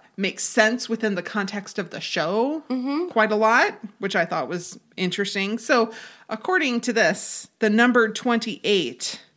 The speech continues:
Speaker 1: doesn't mean wanderer, but twenty-eight is a number of puzzling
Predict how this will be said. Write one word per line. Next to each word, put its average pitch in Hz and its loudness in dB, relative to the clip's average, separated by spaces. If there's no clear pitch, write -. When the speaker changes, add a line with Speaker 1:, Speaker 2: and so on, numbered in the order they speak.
Speaker 1:
doesn't 190 -4
mean 185 0
wanderer, 180 0
but 247 2
twenty-eight 294 -2
is 247 0
a 208 0
number 202 4
of 156 -4
puzzling 202 -2